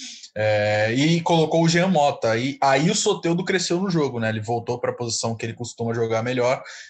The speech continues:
e, e conseguiu colocar o Santos um pouco mais no jogo, principalmente depois da expulsão. Mas foi aquela atuação,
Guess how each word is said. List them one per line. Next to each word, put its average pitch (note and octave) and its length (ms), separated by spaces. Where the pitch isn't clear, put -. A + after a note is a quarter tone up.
e, B2 300
e A#2 60
conseguiu C3 960
colocar D#3+ 400
o E3 80
Santos D#3 300
um E3 100
pouco D3+ 220
mais D3+ 180
no D#3 100
jogo, D3 240
principalmente E3 500
depois D#3 280
da D#3+ 80
expulsão. C#3+ 560
Mas F#3+ 260
foi A#3 200
aquela A#3 280
atuação, A#3 720